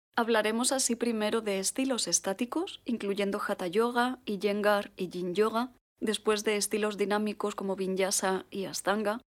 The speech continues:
y por último de Kundalini Yoga, que siempre es un caso aparte. Pero antes de adentrarnos en todos ellos, quiero aclarar la primera duda que surge, sobre todo las personas que practican pilates, y es por dónde se exhala en yoga. La respuesta es por la nariz,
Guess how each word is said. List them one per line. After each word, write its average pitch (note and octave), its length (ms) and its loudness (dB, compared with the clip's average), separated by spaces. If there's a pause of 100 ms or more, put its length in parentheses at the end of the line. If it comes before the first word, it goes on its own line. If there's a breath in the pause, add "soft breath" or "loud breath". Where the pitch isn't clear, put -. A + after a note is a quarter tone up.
(100)
y D#4+ 120 0
por D#4 160 0
último B3 300 2
de A#3+ 100 -2
Kundalini F#3 500 0
Yoga, E3+ 300 0
que F3 100 -4
siempre F3 320 0
es F3+ 80 -4
un F3+ 100 -2
caso D3 280 0
aparte. - 440 -2 (380)
Pero B3+ 180 6
antes C4+ 220 4
de C#4+ 60 4
adentrarnos A3+ 720 2
en F#3+ 100 -2
todos G#3 320 0
ellos, G#3+ 440 0
quiero C#4+ 200 0
aclarar G#3+ 340 2
la G#3+ 120 0
primera G3 360 0
duda F#3+ 280 -2
que F#3 80 -6
surge, - 440 -2 (220)
sobre A3+ 260 0
todo A3+ 200 4
las C4 160 2
personas G#3+ 440 2
que G#3+ 120 -4
practican G3+ 480 -4
pilates, F#3 540 0 (120)
y C4 80 6
es C4+ 100 4
por D#4 180 0
dónde A#3 220 2
se A#3 140 0
exhala F#3 360 0
en F3+ 120 0
yoga. F3+ 300 0 (180)
La A#3+ 140 4
respuesta A#3 440 2
es C#4+ 100 2
por A#3+ 180 0
la B3 100 4
nariz, G#3 380 2